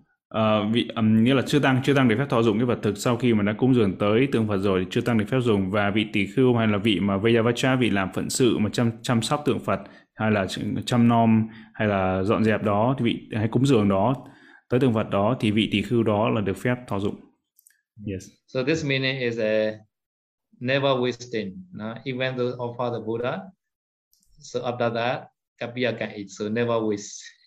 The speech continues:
Speaker 2: <laughs> waste the food.
Speaker 1: Yeah.
Speaker 2: <laughs>
Speaker 1: Có nghĩa rằng không có cái sự lãng phí về vật thực ở đây, bởi vì sau khi mà cúng dường tới Đức Phật xong rồi, tới tượng Phật xong rồi, thì khi đó thì,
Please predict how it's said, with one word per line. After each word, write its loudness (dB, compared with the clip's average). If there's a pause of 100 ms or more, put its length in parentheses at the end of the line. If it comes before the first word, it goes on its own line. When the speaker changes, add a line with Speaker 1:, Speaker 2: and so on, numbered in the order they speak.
(260)
Speaker 2:
<laughs> -10
waste -4
the -2
food. -8 (500)
Speaker 1:
Yeah. -4 (120)
Speaker 2:
<laughs> -6
Speaker 1:
Có 2
nghĩa 6
rằng 4
không 4
có 4
cái 2
sự 2
lãng 2
phí 4
về 4
vật 0
thực -2
ở 0
đây, 2 (420)
bởi 2
vì 4
sau 2
khi 2
mà 2
cúng 4
dường 2
tới 4
Đức 0
Phật 0
xong 2
rồi, 2
tới -2
tượng 0
Phật -2
xong 2
rồi, 4
thì 0
khi 0
đó 2
thì, 0